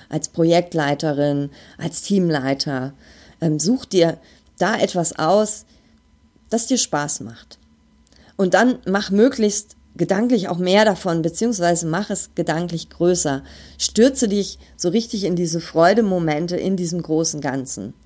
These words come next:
In meinem Beispiel war es der Service an der Verkaufstheke mit dem Kleinen und so.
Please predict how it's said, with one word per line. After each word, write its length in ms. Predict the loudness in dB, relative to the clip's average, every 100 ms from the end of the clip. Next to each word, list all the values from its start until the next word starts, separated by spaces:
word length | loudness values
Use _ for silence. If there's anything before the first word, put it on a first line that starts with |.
| _ _ _ _ _ -2
In 140 | 0
meinem 360 | 4 4 2 0 0
Beispiel 640 | 0 0 -4 -2 0 0
war 180 | -2 -4
es 160 | -4
der 140 | -2 0
Service 720 | 4 6 6 2 -2 -2 -8 -14 -20 -4
an 160 | 0 4
der 260 | 4 4
Verkaufstheke 1040 | 0 -4 -2 0 -2 -4 -4 -4 -4 -10 -12 -14 -20 -20 -10
mit 120 | -6 0
dem 160 | 0
Kleinen 580 | 2 2 4 4 2 0
und 180 | -4 -6
so. 180 | -8